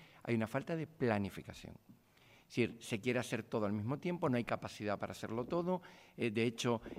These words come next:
eh, los, los mismos que están trabajando en un sitio luego están trabajando en el otro y no son capaces de atender todas las demandas de la necesidad del trabajo. Y ese caos, pues hay algunos que lo disfrutan, porque dicen, "Bueno, pues ya cuando luego quede todo arreglado al mismo tiempo,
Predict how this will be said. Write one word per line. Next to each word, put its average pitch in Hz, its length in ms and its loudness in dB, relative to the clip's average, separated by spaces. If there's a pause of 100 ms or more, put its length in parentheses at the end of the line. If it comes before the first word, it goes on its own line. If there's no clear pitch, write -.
eh, 127 260 6
los, 127 220 2
los 120 140 4
mismos 127 260 4
que 127 80 -6
están 120 240 0
trabajando 113 380 2
en 110 80 0
un 107 60 -4
sitio 123 260 -4
luego 110 140 -2
están 107 160 -2
trabajando 101 340 0
en 101 80 0
el 101 120 2
otro 107 300 0 (300)
y 120 140 2
no 117 200 2
son 120 160 2
capaces 113 480 0
de 120 180 6
atender 110 560 4 (220)
todas 107 220 2
las 98 100 0
demandas 107 420 2
de 107 240 2
la 107 240 0
necesidad 101 380 -4
del 104 100 -2
trabajo. 127 460 0 (420)
Y 127 140 0
ese 143 320 -2
caos, 160 560 0 (520)
pues - 320 -6
hay 120 120 0
algunos 147 360 0
que 156 100 -4
lo 143 60 0
disfrutan, - 460 -6 (280)
porque 90 160 -10
dicen, 92 200 -6
"Bueno, 135 220 0
pues 95 120 -6
ya - 100 -4
cuando 95 320 -6
luego 110 240 -4
quede 120 200 -2
todo 120 200 2
arreglado 117 300 0
al 120 60 0
mismo 107 240 -2
tiempo, 139 420 -4